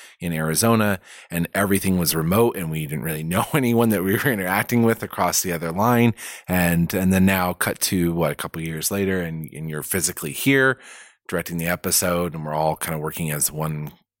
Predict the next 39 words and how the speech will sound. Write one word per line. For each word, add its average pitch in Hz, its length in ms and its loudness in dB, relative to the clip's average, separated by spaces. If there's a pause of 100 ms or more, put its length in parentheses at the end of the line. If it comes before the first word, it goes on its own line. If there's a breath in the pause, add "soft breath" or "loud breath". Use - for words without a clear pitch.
(120)
collective 76 520 -4
team. 87 460 0
It's - 180 -8
just - 120 -4
a 82 60 -6
really 78 240 -4
interesting 73 500 -6
kind 71 160 -12
of 65 100 -10
evolution. 69 720 -6 (920 loud breath)
So 151 240 6
I 139 100 4
know 156 220 6
a 160 40 4
big 156 240 0
part 160 220 4
of 156 80 6
the 127 80 0
process 131 540 4
is 101 180 2
in 95 120 2
the 95 80 2
actual 95 340 0
production, 95 560 0
which 82 160 -2
is 82 160 -2
relatively 101 560 2
small 90 580 2
in, 82 220 -2
in 85 180 0
terms 87 320 0
of 76 120 -6
the 80 140 -2
actual 76 380 -2
time 85 460 -6
spent - 320 -2
on 78 160 -8
an 76 120 -10
episode. 73 640 -4